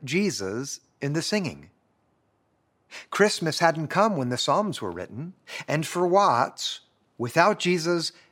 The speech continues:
there was no joy. So, in seventeen nineteen,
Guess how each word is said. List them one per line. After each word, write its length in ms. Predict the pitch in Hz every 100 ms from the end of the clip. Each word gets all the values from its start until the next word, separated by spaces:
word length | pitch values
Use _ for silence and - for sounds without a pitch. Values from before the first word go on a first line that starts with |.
| -
there 220 | 123 143
was 260 | 143 160 143
no 220 | 160 175
joy. 560 | 151 185 160 85 73 - _ _ _ _ _ _ _ _ - -
So, 460 | - 139 131 185 190 - - _ _ _
in 120 | 123
seventeen 600 | 110 156 160 208 220 220
nineteen, 680 | 185 160 175 - 127 87 101